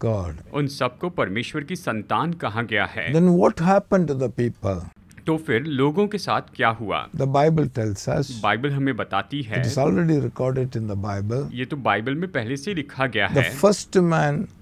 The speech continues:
Speaker 1: Adam, was the son of God।
Speaker 2: पहला मनुष्य आदम तो परमेश्वर का पुत्र था।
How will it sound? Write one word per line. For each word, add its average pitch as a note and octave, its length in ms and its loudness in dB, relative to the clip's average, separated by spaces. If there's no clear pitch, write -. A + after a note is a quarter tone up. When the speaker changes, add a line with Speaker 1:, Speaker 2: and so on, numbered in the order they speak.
Speaker 1:
Adam, B2+ 440 0
was B2+ 280 -2
the C3 80 -2
son B2+ 160 -2
of G2+ 140 -2
God। G#2+ 440 -6
Speaker 2:
पहला B2+ 260 -2
मनुष्य D#3 460 -4
आदम A2+ 580 -2
तो D3 180 -6
परमेश्वर A#2 580 -4
का D#3 120 -6
पुत्र D3 400 -6
था। G#2+ 520 -4